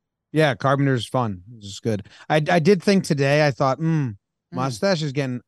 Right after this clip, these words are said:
Speaker 1: a little too bushy."
Speaker 2: Okay.
Speaker 1: Like, um,
Speaker 2: It's starting to
Speaker 1: you know,
Speaker 2: handlebar down a little bit.
Speaker 1: starting to ha-, starting to get a little bar. You know, we got grooming standards here in the Bronx.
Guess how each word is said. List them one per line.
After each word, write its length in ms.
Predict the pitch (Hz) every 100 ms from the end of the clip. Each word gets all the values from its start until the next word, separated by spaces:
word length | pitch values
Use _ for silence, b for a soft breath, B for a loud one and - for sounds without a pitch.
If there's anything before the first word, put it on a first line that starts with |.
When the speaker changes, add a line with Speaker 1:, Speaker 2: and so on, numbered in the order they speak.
| _ _ _ _ _ _ _ -
Speaker 1:
a 100 | 113
little 280 | 127 127 95
too 200 | 139 143
bushy." 480 | 151 151 - 165 156 _ _ _ _
Speaker 2:
Okay. 460 | 117 110 127 120 113 _ _ _ _ _ _ _ 123
Speaker 1:
Like, 320 | 120 117 123
um, 480 | 117 110 110 107 101
Speaker 2:
It's 120 | -
starting 320 | 196 190 170
to 60 | -
Speaker 1:
you 140 | 170
know, 120 | 170
Speaker 2:
handlebar 280 | 160 151 139
down 280 | 131 113 104
a 100 | 95
little 160 | 95
bit. 240 | 95 104 -
Speaker 1:
starting 340 | 170 165 170
to 200 | 160 147
ha-, 60 | 127
starting 280 | - 160 160
to 60 |
get 180 | 143 151
a 80 | 143
little 200 | 143 135
bar. 400 | 127 123 113 117
You 100 | 131
know, 160 | 120 123
we 140 | 151
got 220 | 180 160
grooming 560 | 160 202 208 202 185 165
standards 840 | 117 - 175 175 165 147 135 117 104
here 240 | 131 127
in 120 | 123
the 80 | 117
Bronx. 840 | 92 107 92 64 - - - -